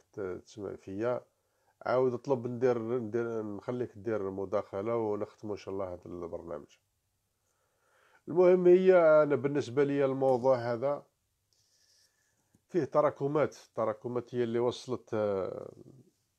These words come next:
لهذه النتيجة هذه. كاين شي من الأسرة، كاين شي من الإعلام، كاين شي من الدعوة، كاين، آه، شي من المدرسة، كاين شي من الشارع، وكاين شي من الحكم. فهمت؟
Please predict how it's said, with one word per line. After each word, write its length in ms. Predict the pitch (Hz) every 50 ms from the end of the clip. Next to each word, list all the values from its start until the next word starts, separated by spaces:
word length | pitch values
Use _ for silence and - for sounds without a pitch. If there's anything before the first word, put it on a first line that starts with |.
| _ -
لهذه 360 | - 160 156 151 170 170 156
النتيجة 680 | 151 156 156 151 139 - 143 127 113 127 120 107 107 104
هذه. 320 | 90 87 90 92 95 101
كاين 380 | - - - 135 139 139 139 123
شي 260 | - - 143 143 139
من 180 | 127 127 127
الأسرة، 580 | 127 - - 131 - - 127 123 123 123 127 127
كاين 280 | 123 - 135 131 127 117
شي 180 | - - 135
من 120 | 123 120 120
الإعلام، 760 | - - - 110 113 110 117 123 123 123 127 127 127 123
كاين 300 | 120 - - 127 127 120
شي 220 | 110 - - 131 123
من 100 | 117 117
الدعوة، 840 | 107 101 98 107 123 110 107 120 120 123 123 123 123 127 127 123 123
كاين، 540 | 120 - - 123 123 123 123 123 120 120 120 123
آه، 380 | 123 120 120 120 120 120 120
شي 220 | 117 - - 127 123
من 80 | 120
المدرسة، 960 | 120 120 123 127 123 107 120 120 123 120 113 - - 131 131 131 127 127 117 - _ _ _ _ _ _ _ _ _ _
كاين 240 | - 143 143 135 120
شي 220 | 107 - 127 123
من 160 | 117 113 113 110
الشارع، 600 | 104 - - - 139 135 135 135 131 127 - - _ _ _ _ _ _ _ _ _ _ _ _ _ _ _ _ _ _ _ _ _ -
وكاين 520 | 151 156 147 131 - - 143 143 139 127
شي 180 | - - 156 139
من 120 | 131 127
الحكم. 520 | 127 110 - 147 156 151 - 151 147 127 - _ _ _ _ _ _ _ _
فهمت؟ 460 | - 135 127 117 - - 101 - -